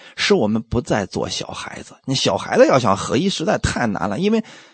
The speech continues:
小孩子他有自己的想法，你让一群小孩子在一块玩，一会儿就能打起来，就能掐起来。这就是小孩子，因为他没有这个集体的意识，他也不知道自己为了，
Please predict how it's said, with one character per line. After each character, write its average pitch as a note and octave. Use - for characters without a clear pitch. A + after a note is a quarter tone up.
小 E3
孩 G#3+
子 B3+
他 A#3+
有 G3
自 D#3+
己 D#3+
的 B2
想 B2+
法， G#2
你 A#2
让 D#3+
一 F3
群 F3+
小 A2
孩 B2+
子 D#3
在 C#3
一 -
块 B2
玩， A#2+
一 F3
会 -
儿 -
就 C#3
能 C3
打 -
起 -
来， -
就 A3
能 G3
掐 -
起 C#3+
来。 G1+
这 D#4+
就 D#3+
是 B2
小 -
孩 -
子， -
因 F#3+
为 G#3
他 A#3
没 D#3
有 C#3
这 C#3
个 A2+
集 -
体 G#2
的 F#2+
意 A2+
识， -
他 C4
也 D3
不 A#3
知 D#4+
道 B2+
自 B2+
己 B2
为 B2
了， G#2